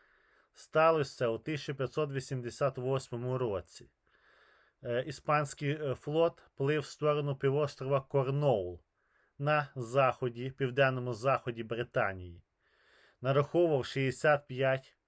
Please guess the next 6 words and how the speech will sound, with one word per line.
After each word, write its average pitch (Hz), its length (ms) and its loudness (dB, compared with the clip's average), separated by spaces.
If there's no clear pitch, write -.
кораблів 123 680 -2
і 175 120 -4
прозваний 143 760 0
гучно 127 460 -4
Непереможна 120 720 -4
Армада. 110 680 -6